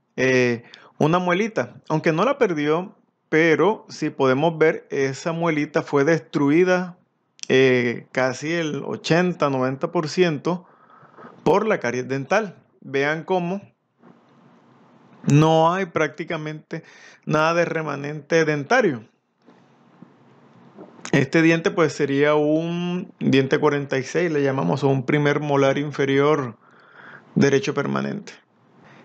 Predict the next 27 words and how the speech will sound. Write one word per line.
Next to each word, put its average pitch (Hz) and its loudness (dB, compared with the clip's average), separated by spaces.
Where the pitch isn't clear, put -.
En 151 2
esta 170 2
otra 208 0
foto 202 -2
podemos 180 4
ver 185 0
bien 180 4
cómo 180 0
queda 165 4
el 156 2
remanente 160 -2
dentario 175 0
después 156 -2
de 165 -2
que 180 0
esa 143 -2
muelita 147 0
se 139 -2
ha 123 -2
perdido - -2
o - 2
esa 156 0
muelita 165 -4
ha 156 -4
sido 143 -2
destruida, 87 0
pues. 143 -10